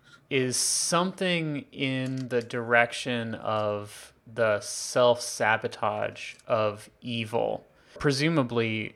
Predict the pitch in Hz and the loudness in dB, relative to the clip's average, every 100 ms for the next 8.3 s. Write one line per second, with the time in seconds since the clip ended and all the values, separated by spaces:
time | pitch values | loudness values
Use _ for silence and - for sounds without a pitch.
0 | - 139 139 127 - 170 156 135 113 113 | 0 6 8 8 6 4 4 4 6 6
1 | 110 - 107 107 - - - - 123 117 | 4 2 -2 -2 -8 -8 -10 -6 -2 -2
2 | 113 107 - _ - - 123 113 110 110 | -2 -6 -10 _ -6 0 2 2 2 2
3 | 110 - _ - 170 196 180 156 139 139 | 0 -4 _ 0 8 8 10 6 4 4
4 | 123 120 117 - - 120 117 120 123 117 | 6 8 6 0 4 4 4 4 4 4
5 | 117 113 127 113 107 - - - - 127 | 0 -4 2 2 2 -2 -8 -10 -8 2
6 | 120 113 110 107 - _ - 113 110 117 | 4 4 2 -6 -10 _ -4 -2 -2 -2
7 | 135 120 120 120 117 110 107 - - 120 | -2 -2 -2 0 2 2 0 -2 0 0
8 | 107 - | 0 -2